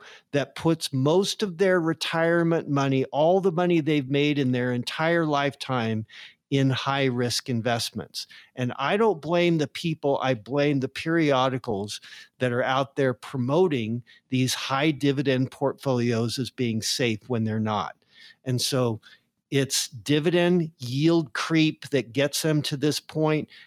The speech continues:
And then the blood drains from their face when we tell them that the company's not paying the dividend. Any company that is earning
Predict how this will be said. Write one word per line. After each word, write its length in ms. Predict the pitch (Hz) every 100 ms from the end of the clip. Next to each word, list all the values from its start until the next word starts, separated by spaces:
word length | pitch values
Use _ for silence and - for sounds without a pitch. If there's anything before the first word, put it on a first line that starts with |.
| _ -
And 220 | 127 131
then 160 | 131
the 80 | 127
blood 440 | 104 120 143 165 131
drains 420 | 143 151 170 -
from 160 | 175
their 140 | 180 175
face 420 | - 139 139 -
when 100 | 139
we 140 | 135
tell 260 | 131 165 160
them 380 | 143 131 131 120 - -
that 160 | 123 135
the 80 |
company's 600 | - - 185 185 165 156 143
not 300 | 143 135 -
paying 380 | 139 139 135
the 100 | 123
dividend. 540 | 117 127 113 98 71 - - - -
Any 220 | 185 233
company 520 | 226 196 208 214 190 170
that 200 | 156 147
is 360 | 190 190 - - -
earning 580 | 170 214 220 175 151